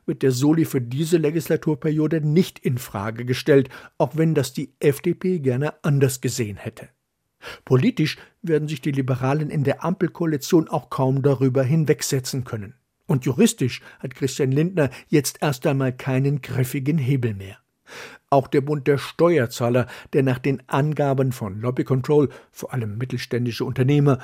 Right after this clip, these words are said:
Freiberufler und Besserverdiener repräsentiert, hält nach dem Urteil etwas kleinlauter als in den Tagen zuvor an der Abschaffung fest und folgt eher widerwillig der Auffassung der Richter,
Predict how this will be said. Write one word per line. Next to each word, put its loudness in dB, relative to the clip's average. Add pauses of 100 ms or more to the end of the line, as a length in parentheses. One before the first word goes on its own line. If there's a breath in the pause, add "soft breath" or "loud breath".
Freiberufler 2 (160 loud breath)
und 0
Besserverdiener -2
repräsentiert, 4 (260 loud breath)
hält 2
nach 0
dem -2
Urteil 0
etwas -6
kleinlauter -4
als -8
in 0
den 0
Tagen 0
zuvor 0
an -2
der 0
Abschaffung -2
fest 2 (400 loud breath)
und 0
folgt 2
eher 4
widerwillig 2
der -2
Auffassung 0
der 4
Richter, 2